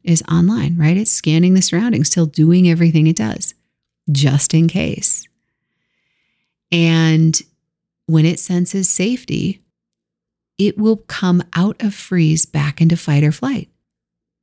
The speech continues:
And there's a video, I can't find it, but I saw it somewhere in training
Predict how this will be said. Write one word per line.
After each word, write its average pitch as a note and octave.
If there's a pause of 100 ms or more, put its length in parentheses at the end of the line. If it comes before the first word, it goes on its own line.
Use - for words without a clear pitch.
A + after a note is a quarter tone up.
(760)
And F3+
there's G3+
a A3
video, F#3+
I E3+
can't -
find F3
it, D3+
but D#3+
I D#3+
saw F3
it -
somewhere D#3+
in D3+
training D3+